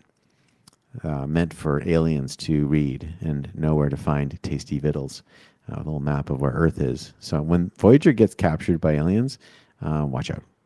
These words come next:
Uh, anyway, so coming back to this. So this is what's going on with the human brain. And so, um, as we, as we think about this idea of, you know, what is, uh,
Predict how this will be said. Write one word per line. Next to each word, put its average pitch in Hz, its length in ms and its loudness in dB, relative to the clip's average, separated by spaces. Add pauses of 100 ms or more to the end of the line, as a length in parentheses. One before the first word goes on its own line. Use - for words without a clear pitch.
(540)
Uh, 85 160 0
anyway, 104 180 6
so 87 200 4 (300)
coming 123 200 8
back 101 140 8
to 87 100 4
this. 73 200 2
So 95 300 6 (320)
this 143 200 6
is 202 80 4
what's 120 180 6
going 101 200 8
on 90 180 6
with 78 140 2
the 87 80 0
human 80 280 4
brain. 65 200 -2 (640)
And 107 240 8
so, 107 540 8 (680)
um, 95 600 6 (340)
as 117 180 8
we, 131 180 10
as 113 160 6
we 123 100 8
think - 400 4
about 98 500 8 (260)
this 110 260 4
idea 98 520 6
of, 82 600 2 (420)
you 95 100 2
know, 85 440 4 (200)
what 98 340 8
is, 90 640 6 (680)
uh, 87 220 0